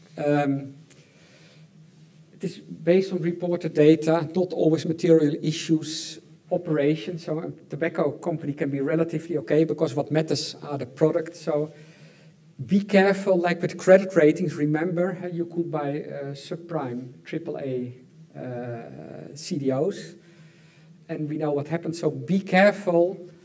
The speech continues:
And what you see is the ratings are not really correlated. So that shows their weakness. Um, so on paper, we have a lot of E S G investment, but we don't really see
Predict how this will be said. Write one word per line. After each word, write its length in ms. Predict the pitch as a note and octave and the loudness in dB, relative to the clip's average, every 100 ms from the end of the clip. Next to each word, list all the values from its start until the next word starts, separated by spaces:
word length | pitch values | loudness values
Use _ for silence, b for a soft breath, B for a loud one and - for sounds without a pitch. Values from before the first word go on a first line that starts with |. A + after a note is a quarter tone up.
| B B B B - | B B B B -2
And 300 | E3+ G3 D#3+ | -2 -2 -2
what 160 | E3+ | -2
you 60 | D#3 | -4
see 260 | - G3+ F#3+ | -4 -2 -2
is 100 | D#3+ | 0
the 100 | D3 | 0
ratings 760 | D#3 F3+ F#3+ F3+ E3+ - - - _ | 2 2 0 -6 -6 -12 -20 -20 _
are 80 | D3 | -6
not 320 | D3 F3 - | -2 -4 -4
really 280 | C#3+ E3 E3+ | -4 -2 -4
correlated. 760 | D#3+ E3 C#3 B2 G#2+ G2+ G#2+ - - | -4 0 0 0 -4 -6 -10 -10 -18
So 200 | - D3 | -14 -10
that 180 | C#3+ C#3+ | -8 -8
shows 440 | - - D#3+ E3 - | -8 -2 0 0 -2
their 340 | C3+ C#3+ C#3+ - _ - | -4 -4 -8 -14 _ -6
weakness. 720 | C3+ C#3+ C3 G#2+ G2 - - _ b b b - - | -4 -4 -8 -10 -12 -18 -20 _ b b b -20 -14
Um, 600 | A#2 A2+ A2 A2 A2 A2+ - - B B B B B | -10 -6 -4 -4 -6 -8 -14 -20 B B B B B
so 160 | - E3 | -8 -6
on 180 | - D3+ | -2 -2
paper, 420 | - G3 G#3 D#3 | 4 4 4 0
we 140 | D3 | 0
have 160 | D3+ D3+ | 0 0
a 40 | |
lot 140 | D#3 D#3 | -2 -2
of 120 | C#3+ | -6
E 120 | - D3 | -8 -8
S 60 | |
G 260 | - D3+ F#3 | -8 -6 -6
investment, 640 | F3 F#3 F3+ - E3+ E3+ | -4 -4 -4 -4 -6 -2
but 160 | D3+ D3 | -4 -4
we 80 | D3+ | -4
don't 320 | D3+ D#3+ E3 C#3 | -2 -2 -4 -4
really 300 | C#3+ D#3+ D#3 | -4 -2 -2
see 580 | - D#3+ D3 D#3 - | -2 -4 -2 -4 -6